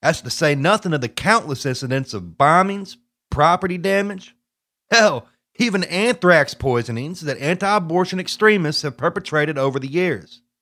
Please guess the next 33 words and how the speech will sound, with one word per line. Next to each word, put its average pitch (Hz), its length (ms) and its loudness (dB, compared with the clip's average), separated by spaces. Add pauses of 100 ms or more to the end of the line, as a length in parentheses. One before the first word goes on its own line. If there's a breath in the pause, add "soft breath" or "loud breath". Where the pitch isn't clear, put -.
Oh, 214 460 0 (600)
and 143 100 -2
that 190 100 0
state 220 300 4
lawmaker 220 520 4
you 226 140 -4
referred 233 440 4
to 240 160 0
who 196 120 0
said 185 180 0
abortion 190 500 2
wasn't 208 280 0
okay 208 360 2
in 208 80 -2
the 190 60 -4
case 208 320 -2
of 151 120 -6
rape 214 320 4
or 170 160 -2
incest? 226 640 -2 (760)
I'm 175 160 0
not 214 220 0
sure 185 220 0
if 185 120 -2
you're 180 120 6
referring 180 400 2
to 101 220 -4 (240)
former 185 360 4
U 156 280 2
S 156 200 2
Representative 151 680 -2
Trent 160 340 -4
Franks 185 500 -4